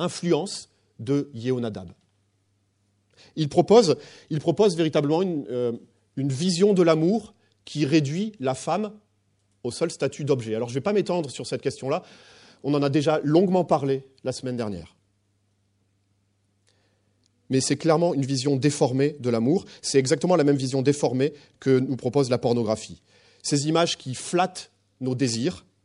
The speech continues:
mais qui détruisent de l'intérieur et qui peuvent handicaper nos relations, notre vie amoureuse, nos relations sexuelles. Protégeons-nous, protégeons-nous,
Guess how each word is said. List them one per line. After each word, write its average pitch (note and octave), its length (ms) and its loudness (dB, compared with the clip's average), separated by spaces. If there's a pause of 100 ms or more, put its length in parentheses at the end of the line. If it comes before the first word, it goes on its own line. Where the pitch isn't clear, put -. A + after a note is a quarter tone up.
(840)
mais C3+ 120 2
qui C3 140 -8
détruisent D#3+ 400 2
de C#3+ 80 4
l'intérieur C#3+ 560 0 (220)
et B2 100 -8
qui C3+ 140 -8
peuvent C3 280 -4
handicaper D3+ 680 -4 (800)
nos B2 160 -2
relations, G#2+ 420 -2 (380)
notre B2+ 240 -2
vie B2 120 0
amoureuse, G#2 540 -2
nos A2+ 140 -4
relations G#2+ 260 -4
sexuelles. - 360 -12 (1300)
Protégeons-nous, E3 600 4 (140)
protégeons-nous, E3+ 680 2